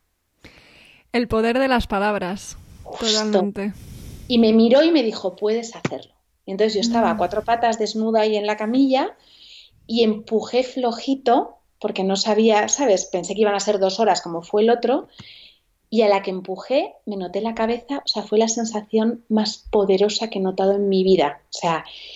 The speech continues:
Speaker 2: empujé, noté la cabeza y ya de un grito, ¿sabes? Estos gritos animales, no era un grito de dolor,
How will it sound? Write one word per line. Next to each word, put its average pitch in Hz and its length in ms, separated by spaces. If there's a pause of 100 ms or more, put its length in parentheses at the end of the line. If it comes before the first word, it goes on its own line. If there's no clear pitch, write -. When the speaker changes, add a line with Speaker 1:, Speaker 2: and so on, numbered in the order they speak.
(160)
Speaker 2:
empujé, 220 800
noté 220 300
la 240 120
cabeza 285 480
y 233 140
ya 214 320
de 196 180
un 233 220
grito, 247 340
¿sabes? 247 260
Estos 254 280
gritos 226 400
animales, 220 720
no 220 60
era 233 80
un 240 80
grito 240 260
de 208 60
dolor, 180 340